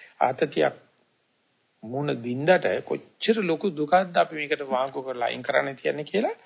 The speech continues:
ඒ දුකට නම මාරු කරනවා. අපි දරතේ කියන කියන්නේ නැහැ ඊට පස්සේ. දුක කියන්නේ ප්‍රමෝදය කියලා කියනවා.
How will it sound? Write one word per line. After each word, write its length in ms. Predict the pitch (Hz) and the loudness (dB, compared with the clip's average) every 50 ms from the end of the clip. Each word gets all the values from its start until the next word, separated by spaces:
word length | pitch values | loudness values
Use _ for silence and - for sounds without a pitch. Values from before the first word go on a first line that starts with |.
| - - - - - _ | -20 -20 -20 -20 -20 _
ඒ 200 | _ 185 170 175 160 135 | _ 0 0 0 0 0
දුකට 460 | 123 143 147 143 - - 208 190 - | 0 0 -2 0 2 0 0 0 0
නම 280 | 269 254 196 170 165 180 180 | -2 -2 0 -2 -2 -2 -2
මාරු 320 | 170 170 165 170 190 202 | -2 0 0 0 0 0
කරනවා. 360 | - 123 104 101 95 - - | -4 -6 -8 -8 -10 -18 -20
අපි 160 | _ _ - | _ _ -8
දරතේ 460 | 131 127 123 135 151 151 147 - 165 170 | -2 2 4 4 4 2 0 -4 -8 -6
කියන 200 | 165 - 87 - | -6 -8 -8 -8
කියන්නේ 320 | - - - 90 - 120 - | -8 -6 -6 -6 -6 -6 -8
නැහැ 180 | 127 123 113 | -8 -8 -10
ඊට 140 | 104 104 - | -14 -10 -8
පස්සේ. 320 | - - - - - - - | -8 -8 -8 -10 -16 -20 -8
දුක 220 | 127 135 143 - 175 151 | -6 -4 -2 0 -2 -2
කියන්නේ 500 | - - 131 113 107 113 127 143 147 - - - _ _ _ _ _ _ _ _ _ | -2 -2 -2 -2 -2 -2 -2 -2 -2 -4 -6 -12 _ _ _ _ _ _ _ _ _
ප්‍රමෝදය 480 | - 156 156 175 185 165 139 123 117 104 | 0 2 2 2 0 0 0 -2 -4 -6
කියලා 260 | 101 - - - 82 | -6 -8 -10 -10 -10
කියනවා. 400 | - - - 71 67 - - | -10 -12 -12 -14 -14 -16 -20